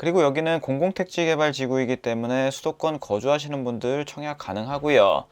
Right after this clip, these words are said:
추첨제 물량이 있기 때문에 가점이 낮으신 분들도 청약이 가능합니다. 여기 단지 제한 사항을 보면 일단 조정 대상 지역으로 들어가죠. 파주 일 년 이상 삼십 프로, 경기도 육 개월 이상 거주하신 분한테 이십 프로,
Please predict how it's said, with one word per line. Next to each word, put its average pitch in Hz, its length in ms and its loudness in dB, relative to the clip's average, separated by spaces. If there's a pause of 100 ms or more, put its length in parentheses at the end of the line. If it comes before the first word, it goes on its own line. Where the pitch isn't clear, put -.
(280)
추첨제 175 460 0
물량이 123 400 2
있기 110 160 -4
때문에 110 800 0
가점이 160 480 -4
낮으신 113 460 0
분들도 107 600 -4
청약이 135 540 -8
가능합니다. 107 840 0 (680)
여기 143 280 2
단지 147 380 -2
제한 151 360 -2
사항을 160 380 -6
보면 117 640 -2
일단 156 480 -4
조정 165 360 -4
대상 170 380 -8
지역으로 151 300 0
들어가죠. 117 800 0
파주 156 260 -6
일 160 220 2
년 165 180 2
이상 151 380 -6
삼십 156 400 -10
프로, 95 480 2
경기도 117 520 -2
육 90 200 -6
개월 123 180 2
이상 117 220 -4
거주하신 104 500 -4
분한테 98 520 -4
이십 - 280 -6
프로, 127 320 4